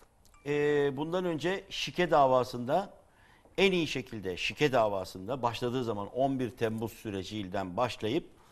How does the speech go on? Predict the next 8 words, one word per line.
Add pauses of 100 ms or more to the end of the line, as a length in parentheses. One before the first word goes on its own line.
(220)
belirli
bir
süreye
kadar
o
gazete (420)
ne
yapmış?